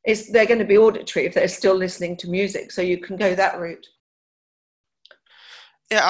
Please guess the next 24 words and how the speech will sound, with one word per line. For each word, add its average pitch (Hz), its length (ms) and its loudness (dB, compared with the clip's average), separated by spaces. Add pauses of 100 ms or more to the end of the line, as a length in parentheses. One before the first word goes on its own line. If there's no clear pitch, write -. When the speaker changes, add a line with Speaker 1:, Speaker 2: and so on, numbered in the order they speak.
Speaker 2:
I, - 40 -4
I'd 196 60 -4
imagine 214 440 -4
the, 180 340 -12
um, 170 180 -10
the 175 80 -14
situation 180 640 -8
of 170 60 -12
being 170 180 -6
in 156 160 -8
a 151 80 -6
bar 170 480 2 (100)
is 151 480 -14 (100)
probably 160 800 -10 (400)
a 151 60 -20
bit 160 120 -8
of 156 100 -4
a, 151 80 0
a - 60 -2
strange 175 500 -6
one, 147 180 -6
because 160 340 -8
most 185 480 0
people 165 720 -4